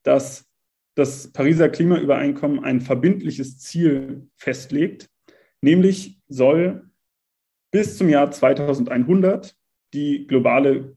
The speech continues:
Klimaerwärmung auf zwei Grad im Vergleich zum vorindustriellen Zeitalter beschränkt werden. Und wenn möglich, soll die Klimaerwärmung sogar auf eins Komma fünf Grad Celsius beschränkt werden.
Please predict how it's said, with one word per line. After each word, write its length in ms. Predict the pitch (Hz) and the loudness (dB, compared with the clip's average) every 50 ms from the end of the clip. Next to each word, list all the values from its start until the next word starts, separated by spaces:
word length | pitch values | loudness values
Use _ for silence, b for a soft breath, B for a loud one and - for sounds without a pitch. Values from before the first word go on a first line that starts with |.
| _ | _
Klimaerwärmung 1000 | - - 175 185 190 180 - 135 135 120 123 123 135 139 156 160 170 165 165 b b b b _ _ _ | -4 0 0 2 2 2 0 -2 -2 -2 -2 -2 -2 -4 -4 -4 -6 -6 -8 b b b b _ _ _
auf 340 | 123 131 135 135 - - - _ _ _ _ | 0 0 0 0 -4 -10 -16 _ _ _ _
zwei 340 | - - - - 135 165 175 | -20 -6 -2 0 2 2 2
Grad 520 | 165 - 127 123 147 170 180 175 - - - | 2 2 0 0 0 0 -2 -6 -10 -10 -4
im 140 | 147 139 131 | -2 -2 0
Vergleich 420 | - 139 127 120 123 131 139 135 | 0 0 0 2 2 2 2 2
zum 160 | - 143 131 | -2 -4 -4
vorindustriellen 840 | 127 - 151 151 147 135 135 131 - - - 131 123 123 123 123 120 | -4 0 0 0 2 0 -2 -6 -8 -8 -4 -2 0 2 2 2 0
Zeitalter 600 | - - 117 117 - 120 113 110 120 - 127 127 | -2 -2 -4 -4 -4 -4 -6 -8 -6 -6 -6 -6
beschränkt 480 | 120 120 123 - - 120 123 123 123 123 | -4 -6 -8 -4 0 2 2 2 0 -2
werden. 340 | 117 110 - - - - _ _ _ b b b b b b b b b | -6 -8 -8 -8 -12 -16 _ _ _ b b b b b b b b b
Und 100 | - 135 | -2 0
wenn 200 | 127 131 127 127 | 2 4 4 6
möglich, 600 | 131 151 196 226 - - 202 208 - 202 254 - _ _ _ _ _ | 6 4 4 4 2 -2 -4 -4 -6 -10 -16 -18 _ _ _ _ _
soll 480 | - 131 131 139 147 156 156 151 - - | -2 2 4 6 6 4 4 0 -4 -8
die 300 | 127 131 135 135 135 135 | -10 -6 -4 -4 -4 -6
Klimaerwärmung 880 | 131 - - - 151 156 156 135 135 127 127 131 139 143 143 143 135 135 | -8 -12 -6 -2 0 0 2 2 2 4 4 2 2 2 0 0 -2 -4
sogar 380 | 123 127 127 123 131 123 - | -6 -6 -4 -2 0 0 0
auf 100 | 147 - | -2 -6
eins 220 | - 135 135 135 - | -6 -6 -6 -6 -4
Komma 180 | - 131 127 | -2 -2 -2
fünf 300 | 123 - 165 156 - - | 0 2 0 0 0 0
Grad 200 | - - - - | -4 -6 -6 -6
Celsius 420 | - - 120 120 117 113 120 - - | -6 -4 -4 -4 -4 -4 -8 -10 -12
beschränkt 440 | - - - - 113 113 113 - - | -12 -14 -10 -8 -8 -8 -8 -8 -8
werden. 320 | 101 - - - - | -8 -8 -10 -12 -16